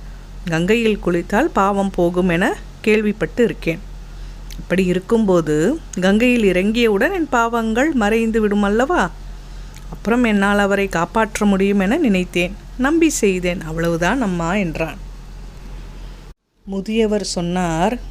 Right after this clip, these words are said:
"குளிக்கும் அனைவரும் நம்பிக்கையோடு குளிப்பதில்லை, கடமைக்குதான் கங்கை ஸ்நானம் செய்கிறார்கள். நம்பி செய்பவர்கள் மட்டுமே மோட்சம் போக முடியும் என்பது அவர்களுக்கு தெரியாது.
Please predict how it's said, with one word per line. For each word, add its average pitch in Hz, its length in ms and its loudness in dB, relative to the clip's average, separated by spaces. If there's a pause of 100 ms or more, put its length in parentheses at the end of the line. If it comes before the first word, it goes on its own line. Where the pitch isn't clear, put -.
(180)
"குளிக்கும் 247 560 4
அனைவரும் 196 720 2 (100)
நம்பிக்கையோடு 226 880 4
குளிப்பதில்லை, 185 680 0 (680)
கடமைக்குதான் 202 760 2
கங்கை 208 320 2
ஸ்நானம் 190 440 0
செய்கிறார்கள். 160 720 -2 (600)
நம்பி 214 360 4
செய்பவர்கள் 190 760 2
மட்டுமே 190 760 2 (260)
மோட்சம் 240 460 2
போக 190 300 2
முடியும் 190 420 2
என்பது 165 360 2
அவர்களுக்கு 170 600 0
தெரியாது. 180 580 2